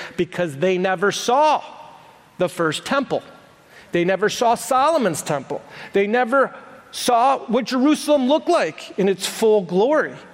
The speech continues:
They only heard stories. So to them, "Oh my gosh, the temple, the foundation, it's laid. We're, this is amazing. We're, we're, we're on our way to finishing this thing," and they were excited.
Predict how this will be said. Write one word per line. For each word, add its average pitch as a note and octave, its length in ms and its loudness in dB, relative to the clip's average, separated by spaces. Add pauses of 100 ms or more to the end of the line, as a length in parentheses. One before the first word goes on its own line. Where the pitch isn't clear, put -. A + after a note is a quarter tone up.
(340)
They F#3 120 2
only G#3+ 260 2
heard G3 200 -2
stories. D4 580 0 (160)
So B3 280 0
to - 260 0
them, A#3 560 -2 (360)
"Oh F3+ 100 2
my A3 180 2
gosh, D4+ 420 0 (200)
the A3 100 2
temple, C4+ 500 0
the G3 140 0
foundation, C4 920 0 (260)
it's B3+ 280 -2
laid. A#3+ 680 -2 (460)
We're, C#4 340 2
this D4+ 240 0
is C4 100 0
amazing. C#4+ 840 2
We're, D#4 160 2
we're, C4 360 0
we're C#4+ 220 0
on D#4 360 2
our A#3+ 320 2
way G#3+ 840 2 (540)
to B3+ 140 0
finishing C4 720 0
this D#3+ 240 -2
thing," E3 220 0
and D#3 100 -2
they F#3 80 2
were D#3+ 180 -2
excited. - 500 -8